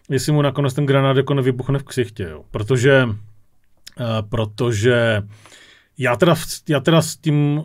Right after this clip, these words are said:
s tím, s tou teorií Petra Sokola jako úplně nesouhlasím, protože, eh, jaký by byl důvod k tomu,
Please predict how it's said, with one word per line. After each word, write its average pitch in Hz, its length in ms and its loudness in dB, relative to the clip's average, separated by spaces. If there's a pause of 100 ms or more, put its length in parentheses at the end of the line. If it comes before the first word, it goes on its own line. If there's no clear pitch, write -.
s - 120 -18
tím, 139 560 -2
s - 100 -20
tou 139 140 -2
teorií 131 440 2
Petra 135 340 -4
Sokola 131 360 -4
jako 123 220 -6
úplně 123 240 -4
nesouhlasím, 104 800 -6 (720)
protože, 120 1120 0 (1000)
eh, 117 500 -4 (920)
jaký 151 560 0
by 160 220 4
byl 170 240 4
důvod 127 480 0
k - 80 -20
tomu, 120 680 -2